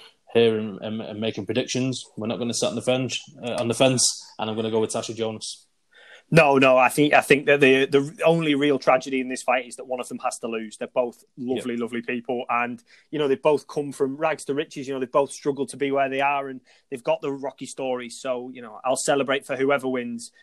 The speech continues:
Speaker 2: and I'll be gutted for whoever loses.
Speaker 1: Yeah, absolutely. It's gonna be a fantastic watch. You know, week one was great. Week two,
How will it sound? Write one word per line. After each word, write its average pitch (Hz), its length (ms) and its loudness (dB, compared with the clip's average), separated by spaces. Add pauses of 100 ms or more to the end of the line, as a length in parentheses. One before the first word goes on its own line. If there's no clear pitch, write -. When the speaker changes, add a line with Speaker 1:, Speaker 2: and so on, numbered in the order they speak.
(100)
Speaker 2:
and 123 100 -2
I'll 127 60 0
be 123 100 -8
gutted 123 340 -10
for 120 120 -6
whoever 110 280 -6
loses. 104 400 -14 (320)
Speaker 1:
Yeah, 123 160 0
absolutely. 107 600 -6
It's - 120 -18
gonna 113 260 -12
be 113 60 -4
a 104 40 -4
fantastic - 520 0
watch. 127 340 2
You 117 60 -6
know, 113 220 -6 (500)
week 123 180 -4
one 127 160 0
was 123 120 -2
great. 135 340 0 (100)
Week 123 300 -6
two, 135 300 0